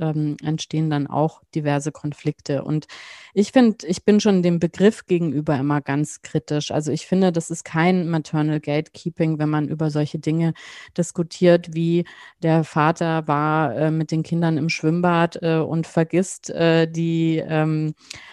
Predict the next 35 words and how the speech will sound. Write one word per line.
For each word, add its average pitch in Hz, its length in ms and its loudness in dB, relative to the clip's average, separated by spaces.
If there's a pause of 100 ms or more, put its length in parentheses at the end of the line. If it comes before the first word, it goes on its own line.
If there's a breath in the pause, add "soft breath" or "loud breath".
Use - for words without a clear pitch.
äh, 147 200 -2
nassen 156 600 0
Sachen 180 320 2
irgendwie 165 360 0
aufzuhängen, 175 880 0
wenn 165 160 0
dann 165 160 0
die 165 100 0
Mutter 170 340 0
kommt, 185 580 -2
äh, 175 240 2
das 165 200 -2
macht 156 360 -2
und 175 160 -2
quasi 165 340 0
sagt, 160 300 0
"Du, 185 140 -2
fürs - 200 -10
nächste 170 340 -4
Mal 165 280 2
wär 160 120 4
super, 170 400 0
wenn 165 160 0
du 165 100 0
das 165 220 -4
eben 156 280 -2
machst, - 380 -4
weil, 165 440 4
äh, 143 160 -2
das 165 200 -8
stinkt 180 440 -4
alles 185 420 0
und, 170 500 -4
ähm, 160 480 -2
ähm, 135 420 -8